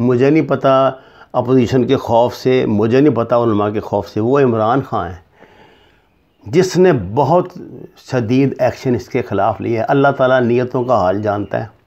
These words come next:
और हमारे, अ, इधर सेनेट में भी और कौमी असम्बली में भी मुश्तरका बिल भी इसके ख़िलाफ़ पास हुआ है, एहतजाज भी किया जा रहा है। उनके सफ़ीर को बुला के जो भी सफारती सतह पे हम कर सकते हैं कर रहे हैं।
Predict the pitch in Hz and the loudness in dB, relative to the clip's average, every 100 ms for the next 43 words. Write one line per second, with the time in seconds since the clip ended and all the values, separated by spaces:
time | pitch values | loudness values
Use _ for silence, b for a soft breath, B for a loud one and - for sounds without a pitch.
0 | _ _ _ _ _ _ _ _ _ _ | _ _ _ _ _ _ _ _ _ _
1 | _ b b b b b b b 151 151 | _ b b b b b b b 2 4
2 | 151 139 139 123 127 127 123 _ _ _ | 2 0 0 0 -2 -4 -8 _ _ _
3 | _ - 113 110 104 110 - 50 - - | _ -4 0 2 2 0 -2 -6 -8 -8
4 | - 131 120 120 110 98 90 87 - - | -8 -6 -2 0 2 0 0 -6 -12 -8
5 | - 127 113 120 127 117 123 117 113 110 | 0 2 2 2 2 2 0 2 0 0
6 | 113 113 - 107 107 113 120 139 143 165 | -2 -2 -2 -2 -2 0 2 2 2 0
7 | 143 147 131 120 - b b - 110 139 | 0 2 0 0 -6 b b -8 0 2
8 | 143 123 143 - - 123 120 107 101 - | 4 4 2 0 -2 -2 0 0 0 -4
9 | _ _ - 113 110 113 107 117 110 110 | _ _ 0 0 0 -2 -2 0 0 -2
10 | - B B - 135 135 120 113 113 117 | -6 B B -4 -2 2 2 2 2 0
11 | 120 127 117 113 110 110 110 107 127 123 | -2 -2 0 0 0 0 0 0 -2 -2
12 | 139 107 120 123 123 127 113 110 113 - | -4 -4 -2 -2 0 -2 0 0 0 -2
13 | 113 110 190 208 254 - 196 180 170 175 | -2 2 2 4 0 -2 -2 2 0 0
14 | 202 165 180 185 175 175 156 147 143 139 | -2 -2 0 0 0 0 0 -2 -2 -4
15 | 127 147 147 139 120 123 123 123 123 | -6 -4 -2 0 -2 0 -2 -2 -4